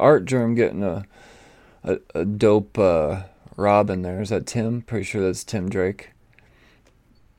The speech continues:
Nice. The Art Germ Batman covers. I like the style he's been working with. It's kinda like a, like a muted colors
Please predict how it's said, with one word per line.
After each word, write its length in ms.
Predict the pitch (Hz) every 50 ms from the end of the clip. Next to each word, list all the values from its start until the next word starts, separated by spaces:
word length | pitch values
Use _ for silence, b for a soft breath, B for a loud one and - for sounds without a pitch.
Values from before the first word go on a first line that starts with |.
| _ _ _ _ - - _ -
Nice. 720 | 82 78 60 50 52 50 50 - - - - - - - - _ _ _ _ _ b b b b b b b b b
The 120 | - 127 135
Art 220 | 151 175 185 160
Germ 260 | 156 175 185 180 170
Batman 400 | 151 165 165 170 170 170 165 147
covers. 420 | - 131 127 110 104 98 92 98 104
I 80 | 104
like 240 | 110 120 123 120 -
the 80 | - 120
style 480 | - - - - 117 117 117 117 117
he's 160 | 117 117 113
been 220 | 101 - 107 101 98
working 360 | 90 87 85 - - 92 85
with. 220 | 82 82 82 -
It's 140 | - 82 -
kinda 260 | - - 113 95 98
like 280 | 98 95 95 92 92 -
a, 400 | 104 85 78 76 - 101 95 - _ b b b b b b b b b b b b b b b _ -
like 200 | - - 104 -
a 240 | 113 104 98 95 92
muted 560 | 87 82 90 127 143 143 139 135 135 123 127
colors 580 | - 120 123 120 120 120 123 127 131 123 123 -